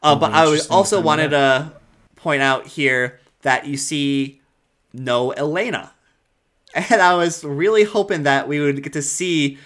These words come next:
Speaker 1: this mystical woman that Lews Therin is always talking about, because, you know, <laughs> he's, he's clearly deeply saddened by, by her.
Speaker 2: I'm sure we'll see her in the second episode, and as we start to see more of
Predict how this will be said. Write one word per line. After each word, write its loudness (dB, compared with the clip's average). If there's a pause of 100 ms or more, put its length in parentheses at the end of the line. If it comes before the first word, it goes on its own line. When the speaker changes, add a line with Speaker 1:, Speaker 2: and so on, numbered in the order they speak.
(200)
Speaker 1:
this -4
mystical -6
woman -2
that -6
Lews -2
Therin -4
is -6 (140)
always 0
talking -6
about, -10 (300)
because, -6 (480)
you -10
know, -6 (180)
<laughs> -18
he's, -6 (160)
he's -4
clearly -2
deeply -2
saddened -6
by, -6 (680)
by -10
her. -16 (580)
Speaker 2:
I'm -6
sure -4
we'll -2
see -4
her -4 (120)
in -10
the -12
second -6
episode, -8
and -12
as -10
we -6
start -8
to -14
see -6
more -10
of -16